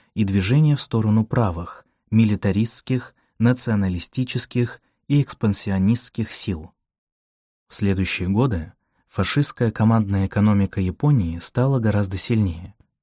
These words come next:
Страна создала военно-промышленный комплекс для защиты своих баз в Восточной Азии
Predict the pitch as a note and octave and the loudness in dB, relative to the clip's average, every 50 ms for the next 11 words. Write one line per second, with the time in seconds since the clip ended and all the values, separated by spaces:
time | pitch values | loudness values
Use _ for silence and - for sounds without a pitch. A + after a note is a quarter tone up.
0 | _ _ _ _ _ _ _ _ _ - - - - G2+ G2 G2 A2+ D3 D3 - | _ _ _ _ _ _ _ _ _ -10 -10 -6 -4 -2 0 2 2 2 0 0
1 | B2+ A2 G2 F#2 G2 F#2 F2+ F2 E2+ E2+ F2 F2+ F#2 G#2+ C3 C#3+ C#3 C3 - C#3+ | -2 -2 -2 0 -2 -2 -2 -4 -4 -4 -2 0 2 4 4 4 4 2 2 0
2 | A#2 A2 A#2 A2+ - - G#2+ G2+ G#2 G#2 - - C#3 C3 G2+ - - E2+ D#2+ - | 2 2 2 0 0 0 0 2 2 2 0 0 0 0 0 0 -4 -10 -10 -8
3 | - - - _ _ _ _ _ - F#2+ F#2+ F#2+ F2 F#2 F#2 F2 - - A2+ - | -8 -10 -10 _ _ _ _ _ -4 -2 0 0 0 0 -2 -4 -4 -4 -4 -2
4 | G#2 F#2 - - F#2+ F2 E2 - F#2 F2+ G2+ G#2+ A#2+ - - G#2+ F#2+ F#2+ - - | -2 -4 -4 -4 -6 -8 -6 -4 -2 0 0 0 0 0 -4 -4 -4 -4 -4 -4
5 | - G2+ F#2 - - F#2 F2 E2+ - - G#2 G#2 G#2 G#2 A2 A2+ A2 G#2+ A2 | -4 -4 -4 -4 -4 -6 -6 -8 -8 -6 -2 -2 0 0 2 2 2 0 0